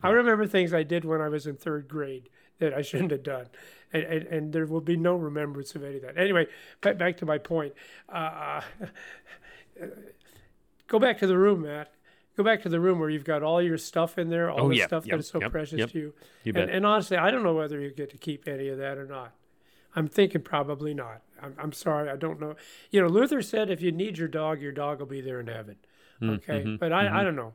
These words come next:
Speaker 1: I don't know about. I,
Speaker 2: Yeah,
Speaker 1: I doubt
Speaker 2: yeah.
Speaker 1: my big screen T V will be there. You think? <laughs>
Speaker 2: We'll find out when we get there, John.
Speaker 1: <laughs> When we get there, uh, uh, I'm sure the streaming services will be a lot cheaper, though. Uh, <laughs> but, but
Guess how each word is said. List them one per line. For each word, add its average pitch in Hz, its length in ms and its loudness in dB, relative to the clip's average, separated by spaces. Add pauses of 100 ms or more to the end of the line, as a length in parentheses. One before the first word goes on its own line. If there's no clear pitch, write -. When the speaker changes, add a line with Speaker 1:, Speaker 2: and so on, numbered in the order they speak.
Speaker 1:
I 180 120 -6
don't 175 80 -2
know 160 60 2
about. 147 300 -4
I, 165 120 -4
Speaker 2:
Yeah, 254 120 -2
Speaker 1:
I 180 60 0
doubt 226 240 0
Speaker 2:
yeah. 233 60 -4
Speaker 1:
my 170 100 4
big 175 220 0
screen 160 320 -4
T 156 160 -10
V 147 180 -10
will 131 100 -8
be 127 140 -8
there. 127 180 -10
You 135 100 -8
think? 170 280 -8
<laughs> - 720 -16
Speaker 2:
We'll - 120 -2
find 170 380 2
out 180 120 4
when 185 100 0
we 185 100 2
get 147 160 0
there, 131 160 6
John. 127 240 2
Speaker 1:
<laughs> - 220 2
When 196 200 4
we 202 140 6
get 170 260 4
there, 147 220 0 (600)
uh, 165 40 -8
uh, 165 400 -4
I'm 170 180 0
sure 233 180 0
the 208 100 4
streaming 196 420 -2
services 151 520 -4
will 147 100 -8
be 135 120 -8
a 135 60 -6
lot 127 240 -6
cheaper, 131 380 -4
though. - 280 -20 (460)
Uh, 139 180 -4 (340)
<laughs> - 320 -20
but, 104 140 2
but 98 180 -2